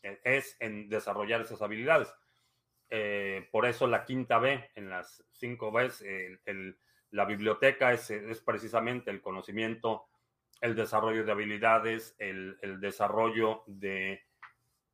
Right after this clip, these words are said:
eh, capacidades que te permitan, eh,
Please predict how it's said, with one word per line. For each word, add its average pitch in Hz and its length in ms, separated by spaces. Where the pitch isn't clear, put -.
eh, 98 800
capacidades 120 1120
que 110 80
te 104 160
permitan, 117 880
eh, 95 380